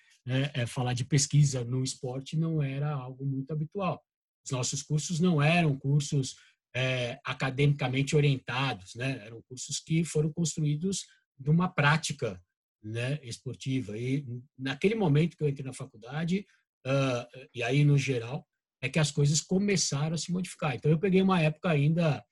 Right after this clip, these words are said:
é, onde a, a, a fundamentação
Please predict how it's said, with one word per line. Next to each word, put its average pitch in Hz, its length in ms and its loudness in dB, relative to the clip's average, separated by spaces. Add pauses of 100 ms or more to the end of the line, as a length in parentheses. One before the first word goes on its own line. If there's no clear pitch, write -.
(340)
é, 135 260 0 (280)
onde 131 520 0 (120)
a, 117 60 -18
a, 104 880 -20 (560)
a - 40 -20
fundamentação 151 1200 4